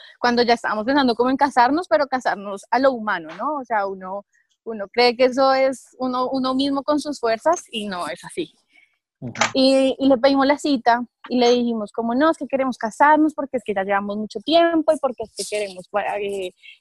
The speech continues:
Speaker 1: ya organizarnos", y bla, bla, bla. Y él, <laughs> muy sabio, eh, nos dice, bueno, nos dejó hablar,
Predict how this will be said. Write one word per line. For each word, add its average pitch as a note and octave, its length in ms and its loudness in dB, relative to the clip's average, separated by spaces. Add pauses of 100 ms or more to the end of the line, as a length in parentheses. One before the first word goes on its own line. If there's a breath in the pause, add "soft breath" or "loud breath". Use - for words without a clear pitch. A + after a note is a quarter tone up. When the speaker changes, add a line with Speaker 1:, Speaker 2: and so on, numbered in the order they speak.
Speaker 1:
ya G#3 320 6
organizarnos", C4 840 2
y A#3 100 -8
bla, G3+ 160 -8
bla, F3+ 140 -12
bla. D4+ 280 0 (1400)
Y D4+ 120 2
él, D#4+ 300 4 (400 loud breath)
<laughs> B3 200 -10
muy B3 200 -2
sabio, A#3+ 540 0 (600 loud breath)
eh, A3 800 -2
nos A#3 220 -2
dice, A#3+ 580 0 (880)
bueno, A3 340 2
nos G3+ 140 -2
dejó A3 160 4
hablar, B3 420 4